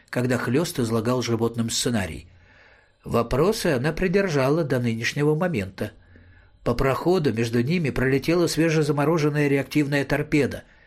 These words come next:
Хлест даже глазом не моргнул. «Ну, только мы его не убили, просто яхту ему подорвали и забрали все шедевры.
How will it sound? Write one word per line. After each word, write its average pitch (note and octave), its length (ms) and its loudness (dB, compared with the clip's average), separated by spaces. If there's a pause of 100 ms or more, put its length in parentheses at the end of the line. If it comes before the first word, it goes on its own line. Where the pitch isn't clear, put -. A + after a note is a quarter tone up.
(280)
Хлест D3 480 0
даже C#3+ 220 2
глазом A2+ 380 0
не A2 60 -4
моргнул. G#2+ 560 -2 (640)
«Ну, C#3+ 460 2 (540)
только D#3+ 320 2
мы F3 140 2
его E3+ 540 4 (120)
не D#3 200 0
убили, D3 600 2 (220)
просто E3 300 0
яхту D3 360 0
ему B2+ 160 0
подорвали B2+ 560 2
и G#2+ 260 -2
забрали C3+ 480 2
все A#2+ 180 0
шедевры. A#2 600 -2